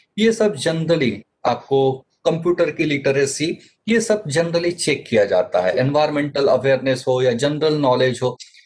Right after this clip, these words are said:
ये एक nature होता है आपके paper number वन का, और यहाँ पे जो चेक किया जा रहा है, वो basically आईक्यू level check की जा रही है। आप देखेंगे कि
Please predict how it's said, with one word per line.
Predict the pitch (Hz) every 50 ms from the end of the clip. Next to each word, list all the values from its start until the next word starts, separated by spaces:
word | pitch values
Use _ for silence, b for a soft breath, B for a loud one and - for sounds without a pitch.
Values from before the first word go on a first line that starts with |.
| B B _ -
ये | 214 233 240 233 220
एक | 202 202 208 208 -
nature | 165 160 165 160 165 - 202 180
होता | 139 139 143 139 - 156 151
है | 143 151 160 170 170 156 -
आपके | - 139 131 - - 143
paper | 135 135 135 131 135 139
number | 139 135 131 135 131 131 123
वन | 117 110 123 120 113
का, | 113 - 120 123
और | 135 139 135
यहाँ | 131 127 120 120 143 151
पे | 151 - 160
जो | 156 160 156
चेक | - - - 175 175 - -
किया | - 143 123 117
जा | 110 - 101
रहा | 98 117 139
है, | 160
वो | 165 170 165 127 147
basically | 151 - - 196 - 127 107 107 127 135 - B B B B _ - -
आईक्यू | 139 139 135 - 170 160
level | 139 127 117 110 113 104 - - - _ -
check | - - 127 117 - -
की | - 110
जा | 104 - 92 87 85
रही | 87 85 85 82
है। | 82 82 - _ _ _ _ b b b b _ _ _ _ _ _ _ _ _ _ - _ _ _ B B B B B B B B B B B B B B B B -
आप | 135 143 - -
देखेंगे | 156 156 156 190 202 208 214 220 220
कि | 214 - 220 220 - -